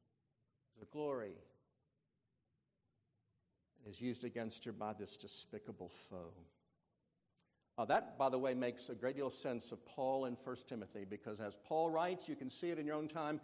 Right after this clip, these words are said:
as he begins the whole letter, he's saying to Timothy, "Watch out for the false teachers, Timothy. Watch out for the snakes in the grass, Timothy. They're coming against the church."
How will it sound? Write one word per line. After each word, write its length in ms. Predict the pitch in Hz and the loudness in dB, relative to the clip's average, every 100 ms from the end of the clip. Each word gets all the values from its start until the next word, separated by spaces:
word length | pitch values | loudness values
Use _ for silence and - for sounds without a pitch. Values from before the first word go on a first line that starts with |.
| - - - - | -8 -20 -20 -2
as 160 | 143 123 | 0 2
he 100 | 123 123 | 0 0
begins 640 | 131 110 92 196 240 240 - | 2 2 6 10 12 10 8
the 100 | 226 | 8
whole 240 | 208 196 | 10 10
letter, 320 | 180 165 120 - - | 10 8 4 0 2
he's 340 | 214 226 214 | 6 6 6
saying 580 | - - 233 202 190 185 185 | 4 4 8 10 10 8 8
to 100 | 185 | 6
Timothy, 520 | - 220 202 208 185 | 8 8 8 12 10
"Watch 540 | 165 160 202 196 - | 12 10 10 10 6
out 240 | 202 180 - | 8 8 6
for 80 | |
the 140 | 180 175 | 6 8
false 360 | - 175 151 | 12 12 10
teachers, 440 | - 180 175 170 147 | 8 6 6 2 4
Timothy. 500 | 160 165 170 180 156 - - - _ _ _ - | 4 6 6 6 6 0 -14 -18 _ _ _ 6
Watch 320 | 175 233 240 | 10 10 10
out 180 | 240 240 | 8 12
for 100 | 247 | 12
the 120 | 247 | 10
snakes 480 | 247 220 233 233 - | 8 10 8 8 6
in 100 | 226 | 8
the 80 | 214 | 8
grass, 480 | 220 226 233 226 | 8 8 8 6
Timothy. 640 | - 233 220 202 233 226 214 - - - _ _ _ _ | 6 6 6 8 10 10 6 2 -14 -20 _ _ _ _
They're 220 | 170 233 | 12 12
coming 500 | 233 - 247 247 233 | 12 8 10 12 12
against 360 | 226 226 220 - | 12 10 8 6
the 80 | 214 | 4
church." 520 | - 262 240 220 | 6 10 10 10